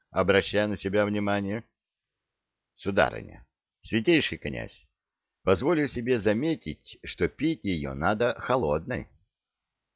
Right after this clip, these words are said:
Водка тотчас была разлита по золотым рюмкам и выпита. Князь довольно крякнул и закусил.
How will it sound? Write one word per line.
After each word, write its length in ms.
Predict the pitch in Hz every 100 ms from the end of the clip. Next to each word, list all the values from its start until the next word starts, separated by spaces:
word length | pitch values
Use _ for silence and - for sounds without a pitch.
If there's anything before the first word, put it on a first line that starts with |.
| _ _ _ _
Водка 500 | 127 170 190 - 151
тотчас 460 | - 165 165 117 95
была 280 | 85 101 98
разлита 600 | 92 76 87 143 - 110
по 140 | 85
золотым 400 | 78 85 90 -
рюмкам 560 | 98 110 131 123 120 127
и 40 |
выпита. 640 | 98 82 - 67 - 58 50 _ _ _ _ _ _ _
Князь 480 | 101 107 104 90 -
довольно 360 | 80 95 85 78
крякнул 720 | - 69 92 113 135 147 117
и 120 | 73
закусил. 640 | 87 98 - - 60 60